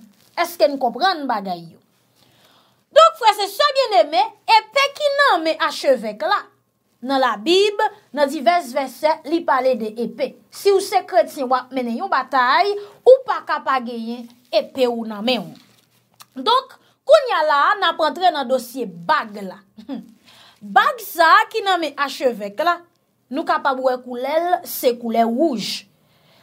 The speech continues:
Koulè rouj, nou te kapab di, li se senbòl di fè ak san. Li evoke kouraj, fòs ak volonte. Kounye a la, kesyon k ap poze, pou ki sa l pote bag rouj sa?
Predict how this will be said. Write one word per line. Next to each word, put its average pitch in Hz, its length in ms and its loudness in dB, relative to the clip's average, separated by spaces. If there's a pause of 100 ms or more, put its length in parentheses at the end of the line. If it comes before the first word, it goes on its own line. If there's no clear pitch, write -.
(180)
Koulè 554 260 6 (100)
rouj, 466 360 2
nou 403 120 -12
te 440 120 0
kapab 370 360 0
di, 311 260 -4 (140)
li 311 160 0
se 392 240 0
senbòl 311 720 0
di 269 160 -12
fè 277 240 2
ak - 240 -4
san. - 320 -8 (1120)
Li 277 240 -4
evoke 330 600 4
kouraj, 277 640 -2 (260)
fòs 381 280 0 (360)
ak 262 200 -2
volonte. 240 600 0 (640)
Kounye 277 220 0
a 214 160 2
la, 427 140 4 (640)
kesyon 453 380 2
k 277 100 0
ap 233 140 -6
poze, 196 420 -8 (520)
pou 494 140 4
ki 403 120 -4
sa 349 280 -2
l 294 120 -4
pote 262 280 -2
bag 208 240 -2
rouj 214 320 -10
sa? 277 380 -6